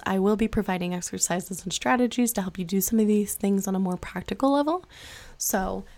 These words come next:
be sure to subscribe and continue to listen in every Wednesday. But before I go, let's just recap.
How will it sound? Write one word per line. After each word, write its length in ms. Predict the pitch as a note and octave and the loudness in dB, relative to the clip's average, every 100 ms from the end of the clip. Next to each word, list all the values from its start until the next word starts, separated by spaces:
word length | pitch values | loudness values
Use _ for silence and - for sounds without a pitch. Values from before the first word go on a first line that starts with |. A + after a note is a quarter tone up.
| - _ - | -20 _ -8
be 200 | C#4+ F#4+ | -4 -2
sure 280 | - A#3 F#3+ | -4 -6 -8
to 80 | F#3+ | -8
subscribe 720 | F3 - - D3 D3+ D#3+ D#3+ | -6 -8 -6 -4 -4 -4 -6
and 220 | - B3 | 2 2
continue 460 | C4 B3+ A#3 G#3 F#3+ | 2 0 2 0 0
to 80 | F3+ | -2
listen 440 | G3+ C4 - A#3+ | -2 -2 0 0
in 280 | G3 G3 F#3+ | 2 0 -2
every 280 | G#3 G3+ A#3 | -4 -2 0
Wednesday. 580 | A3 F3 F3 - F3 F3 _ - - - - - - - | 0 -2 -4 -6 -6 -8 _ -20 -20 -20 -20 -18 -16 -4
But 160 | E3 - | -2 -2
before 340 | F#3+ - C#4+ | -6 2 4
I 120 | C#4 A#3+ | 6 4
go, 320 | G3 F#3+ F#3+ | 0 -2 -2
let's 240 | G3+ - | -4 -2
just 200 | A3 - | -4 -4
recap. 480 | F3+ E3+ - E3+ E3 | -6 -6 -4 -4 -4